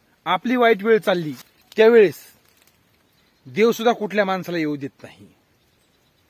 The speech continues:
कारण सगळी आपली परीक्षा आपणच लढायची असते, ती दुसऱ्याला लढवायला लावायची नसते किंवा कोणाला कॉपी करायला लावायची नसते. आणि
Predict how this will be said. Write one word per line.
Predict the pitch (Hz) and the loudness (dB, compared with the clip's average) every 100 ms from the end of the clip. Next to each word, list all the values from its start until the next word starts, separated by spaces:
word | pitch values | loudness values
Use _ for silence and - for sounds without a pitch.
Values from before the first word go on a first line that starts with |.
| _ _ _ _ _ _ _ | _ _ _ _ _ _ _
कारण | 185 208 196 | -4 -4 -4
सगळी | - 220 214 254 | -8 -6 -4 -4
आपली | - 156 233 | -4 -8 -6
परीक्षा | 214 233 190 - 135 - - - - - - - - - - - - - - - | 0 0 -2 -8 -10 -12 -14 -10 -10 -10 -14 -18 -20 -20 -16 -12 -12 -14 -18 -6
आपणच | 165 196 262 262 | -4 -2 -2 -2
लढायची | 226 208 180 135 | 0 2 0 -2
असते, | 139 - - 110 - - - - - | -8 -8 -16 -16 -16 -18 -12 -10 -8
ती | |
दुसऱ्याला | 139 180 180 196 | -6 -6 -4 -2
लढवायला | 190 180 180 175 | 0 0 0 0
लावायची | 165 160 175 170 185 | 0 -2 -2 -4 -6
नसते | 208 - 226 247 - - - _ - | -8 -4 -4 -4 -12 -20 -20 _ -8
किंवा | 208 208 196 | -2 0 -2
कोणाला | 180 196 185 160 180 _ _ _ _ _ _ - | -4 -8 -6 -6 -10 _ _ _ _ _ _ -4
कॉपी | 202 165 | -2 0
करायला | 196 202 180 | 0 2 2
लावायची | 160 143 143 139 | 0 -2 -4 -8
नसते. | 131 - 120 101 _ _ _ _ _ _ - | -18 -18 -20 -20 _ _ _ _ _ _ 0
आणि | 196 220 147 | 2 2 0